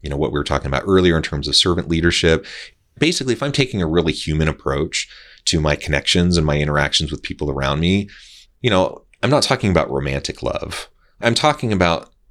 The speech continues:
the love where you have genuine compassion and empathy for those around you, f-, where you want to be there for them. You want to support them and help them to become their truest, most dynamic, fulfilled self.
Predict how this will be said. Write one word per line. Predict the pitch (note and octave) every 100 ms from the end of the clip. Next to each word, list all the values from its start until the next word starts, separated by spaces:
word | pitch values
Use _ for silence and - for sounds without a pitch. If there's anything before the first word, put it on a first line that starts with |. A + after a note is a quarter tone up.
| -
the | E2+ D#2
love | D#2+ E2+ E2+ E2+
where | E2 D#2+
you | D#2 C#2+
have | D2+ C#2+ D2+
genuine | F2 E2+ E2 D#2
compassion | - - D2+ - D2
and | C#2
empathy | C#2 - - C2+
for | C#2+
those | C2+ C2
around | B1+ A1+ A1+
you, | A#1+ -
f-, | F#2
where | F#2 E2+ D#2 - - -
you | E2 D#2+
want | D#2 E2 E2+ E2 - - _ _
to | - E2 D#2 C#2+ - D#2 -
be | F2
there | F2 D#2+ D2
for | - D2+
them. | C#2+ C2
You | C#2
want | D#2+ D#2+ -
to | D#2 C#2+ _ _ _
support | - E2 - E2+ D#2+
them | D#2+ D#2
and | D2+ D2
help | - F#2 -
them | D#2+
to | D2+
become | C#2+ - D#2 D2+ C#2+
their | D2
truest, | - - D#2 C#2+ - - _ _ _ _ -
most | E2+ E2 -
dynamic, | D2 D2 C#2+ C#2+ -
fulfilled | - C#2+ - C2
self. | - - - -